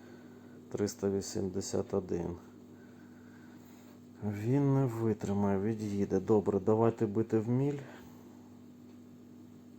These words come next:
Ухилилась. Як так? І зелених немає де зарядити.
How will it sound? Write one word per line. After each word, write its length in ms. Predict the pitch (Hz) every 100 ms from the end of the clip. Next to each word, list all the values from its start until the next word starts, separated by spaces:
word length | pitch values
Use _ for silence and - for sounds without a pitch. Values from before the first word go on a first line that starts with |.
| -
Ухилилась. 1500 | 107 139 139 139 131 135 131 120 104 113 101 90 82 - - - - - - - 92 95
Як 320 | 107 117 120 -
так? 280 | 95 92 90 - - - - - - - - - - - - - - - - - - - -
І 80 | 104
зелених 560 | 104 117 127 107 90 -
немає 360 | 95 92 87
де 140 | 87 87
зарядити. 680 | 85 90 90 - 82 -